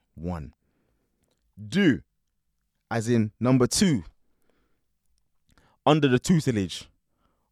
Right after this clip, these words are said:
of one Russell Westbrook the third. Paul George.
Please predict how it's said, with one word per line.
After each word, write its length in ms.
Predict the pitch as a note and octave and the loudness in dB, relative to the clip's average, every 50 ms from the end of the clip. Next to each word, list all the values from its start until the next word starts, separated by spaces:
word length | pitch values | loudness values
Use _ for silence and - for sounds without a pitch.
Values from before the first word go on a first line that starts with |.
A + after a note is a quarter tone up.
| _ _ _ _ - | _ _ _ _ -6
of 180 | - G#2 G2 G#2 | -6 -4 0 2
one 200 | A#2+ A#2+ A#2 A2+ | 2 2 4 4
Russell 260 | A2+ A2 - A#2+ A2 | 2 0 0 -2 -2
Westbrook 500 | G#2+ A2 A2 - - A2 D#2+ - - _ | -2 -4 -4 -6 -8 -12 -12 -12 -16 _
the 60 | - G2 | -20 -16
third. 340 | - - G#2+ F#2+ E2+ D2 - _ _ _ _ _ _ _ _ _ _ _ _ _ _ _ _ _ _ _ _ _ _ _ _ _ _ _ _ _ _ | -12 -10 -8 -8 -8 -10 -14 _ _ _ _ _ _ _ _ _ _ _ _ _ _ _ _ _ _ _ _ _ _ _ _ _ _ _ _ _ _
Paul 400 | - - - D3+ E3 E3+ E3 D#3 | -10 -4 0 2 2 2 2 0
George. 560 | C3+ G#2+ C#3 C#3+ C3 G#2 F#2 E2+ - - - | 0 0 0 2 2 2 0 -4 -8 -12 -18